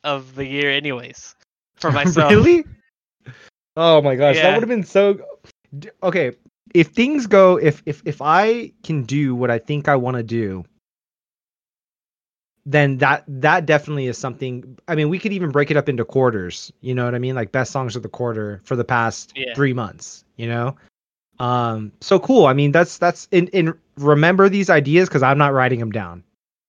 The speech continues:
Speaker 2: You know, like, I wanted this,
Speaker 1: Right.
Speaker 2: this episode just to be free flowing, eh, to where we're,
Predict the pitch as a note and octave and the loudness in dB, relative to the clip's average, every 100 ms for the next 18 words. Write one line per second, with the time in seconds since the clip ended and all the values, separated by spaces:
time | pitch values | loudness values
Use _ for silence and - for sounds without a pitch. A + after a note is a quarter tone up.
0 | - D3 F3 D#3 C#3+ A2+ - - _ C#3 | -4 2 2 2 -2 -4 -10 -20 _ 0
1 | D3+ D3+ F3 F3+ D#3+ E3 C3 B2+ - D3+ | 2 4 4 4 2 0 -2 -6 -2 -2
2 | D3 D3+ D#3+ C#3 C3+ C3 B2+ A#2 - D3+ | -4 -4 -4 -4 -6 -8 -10 -10 -6 -4
3 | D3+ D3+ C#3+ C3+ C3+ C3+ E2 A2+ - B2+ | -4 -2 0 0 -2 -6 -10 -14 -8 -6
4 | B2 A#2+ B2+ | -4 -4 -8